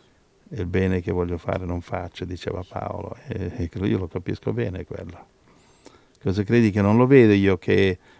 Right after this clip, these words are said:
non riesco a mettere in pratica tutte le cose che predico? È impossibile. Non so se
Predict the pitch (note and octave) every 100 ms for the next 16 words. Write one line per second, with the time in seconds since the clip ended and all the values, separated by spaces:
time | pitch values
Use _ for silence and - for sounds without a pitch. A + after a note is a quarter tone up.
0 | - G2+ F#2+ G#2+ G2+ G2 G2 F#2 F#2+ F2+
1 | F#2+ F#2 F#2 F2+ E2 F#2+ F#2 F2 G#2 F2+
2 | F#2 F#2 F2+ F#2 F2 F2 F#2 F#2 F#2 _
3 | _ _ _ _ _ - G2 G#2 F#2 A2
4 | A2 G2+ E2+ F#2 F#2 - - _ _ _
5 | _ _ - - _ _ _ - F2+ F#2
6 | F2+ F#2+